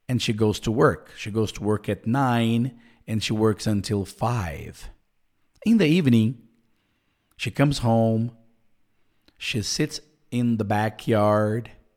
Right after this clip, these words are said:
and she takes English lessons on her iPad.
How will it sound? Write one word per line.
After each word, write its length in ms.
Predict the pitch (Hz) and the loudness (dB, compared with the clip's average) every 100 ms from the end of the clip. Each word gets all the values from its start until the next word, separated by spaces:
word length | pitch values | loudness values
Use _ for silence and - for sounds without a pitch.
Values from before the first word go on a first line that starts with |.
| _ _ _ _ _ _ _ _ _ 107 | _ _ _ _ _ _ _ _ _ -6
and 220 | 107 104 | -4 -4
she 100 | 117 | -6
takes 340 | - 127 - - | -2 -2 -4 -4
English 340 | 131 127 - | -2 -2 -4
lessons 800 | 113 143 - 95 90 101 - - _ _ _ - | -2 -2 -2 -6 -8 -10 -14 -16 _ _ _ -6
on 220 | 104 110 | -2 0
her 260 | 110 110 - - _ 113 | 0 0 -2 -12 _ -6
iPad. 680 | 117 123 - 90 73 - | -4 -4 -4 -6 -8 -14